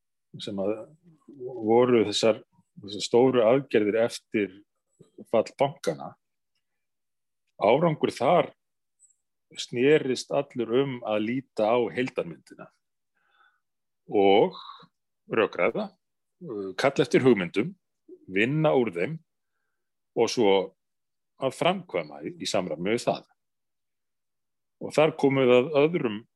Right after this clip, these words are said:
öðrum vanda. Þetta er ekki bara spurning um, um skort á, á rökræðu og hugmyndavinnu,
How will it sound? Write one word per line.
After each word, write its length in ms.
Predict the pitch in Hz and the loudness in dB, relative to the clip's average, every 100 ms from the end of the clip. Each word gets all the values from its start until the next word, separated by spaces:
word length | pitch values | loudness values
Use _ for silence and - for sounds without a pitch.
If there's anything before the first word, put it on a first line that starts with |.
| _ _ - _ - | _ _ -20 _ -4
öðrum 340 | 127 147 113 98 | 0 0 0 -4
vanda. 280 | 87 71 78 | -6 -10 -14
Þetta 140 | - | -14
er 60 | - | -14
ekki 160 | - | -6
bara 280 | - 127 139 | 2 2 2
spurning 480 | - - - 110 98 | -2 -4 -4 -6 -2
um, 160 | 90 92 | -2 -2
um 140 | - 85 | -10 -12
skort 480 | - - 110 - - | -4 0 0 -2 -2
á, 120 | 90 82 - _ _ _ _ _ _ _ _ _ _ - | -2 -2 -8 _ _ _ _ _ _ _ _ _ _ -2
á 60 | |
rökræðu 760 | 92 98 113 - 123 127 139 135 | 2 4 4 4 2 4 2 2
og 220 | 117 71 82 | 2 -4 -6
hugmyndavinnu, 680 | 107 120 127 120 131 139 | -4 -2 -2 0 -2 -4